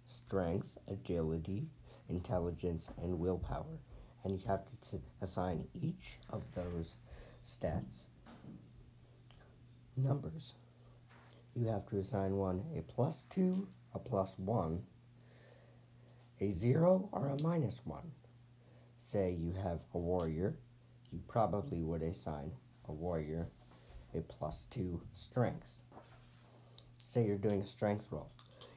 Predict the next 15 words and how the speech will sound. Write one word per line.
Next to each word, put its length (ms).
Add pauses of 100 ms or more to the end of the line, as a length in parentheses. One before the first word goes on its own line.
You 80
roll 220
those 240
two 160
D 160
six, 540 (720)
the 120
answer 500 (420)
is 380 (320)
a 80
six, 600 (340)
but 240 (140)
because 320
of 240
the 200